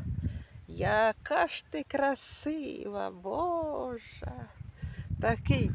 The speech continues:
колір, як я люблю. Розові, темно-кольоро-, ко-, темно-розові, е, світло-розові, червоні. От мій улюблений колір. І ще ж до того така смачна.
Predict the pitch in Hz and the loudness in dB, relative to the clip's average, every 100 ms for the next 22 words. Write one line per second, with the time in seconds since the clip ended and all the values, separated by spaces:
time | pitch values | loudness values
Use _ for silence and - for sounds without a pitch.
0 | - 254 269 220 214 196 175 - - - | 6 8 10 8 6 4 6 8 8 8
1 | 202 175 160 160 160 160 160 - - - | 6 6 2 2 4 4 4 0 -8 -10
2 | - - - - 151 214 302 277 233 202 | -16 -12 -4 2 6 6 6 6 2 0
3 | 202 214 - 247 262 226 220 - 208 208 | 0 0 0 2 2 2 -2 2 4 6
4 | 208 214 254 233 - - - 240 - - | 6 6 6 6 0 -8 2 4 4 0
5 | 214 254 240 208 220 247 208 - 214 220 | 4 4 4 10 12 12 10 6 6 6
6 | 208 - - - - - - - 494 466 | 4 -2 -14 -12 -10 -8 -2 2 4 4
7 | - - 233 247 - 233 233 233 233 226 | 6 12 12 12 12 10 10 10 12 10
8 | 202 208 202 196 196 - - - - - | 10 10 12 10 6 -2 -4 4 6 4
9 | - - - 202 233 185 247 262 240 208 | -6 -4 4 6 6 4 8 12 12 8
10 | 196 185 - 226 269 240 220 - - - | 0 -4 4 6 6 6 4 2 2 4
11 | - 175 160 233 175 185 180 156 - 160 | 4 4 0 -2 0 0 0 -2 0 2
12 | 170 139 131 - - - - - - - | 2 0 -4 -8 -20 -20 -16 -16 -14 -10
13 | - - 175 170 151 156 240 247 175 151 | -6 0 2 2 0 4 4 6 2 0
14 | - 190 - 151 - - 143 135 | 0 0 2 6 8 8 4 2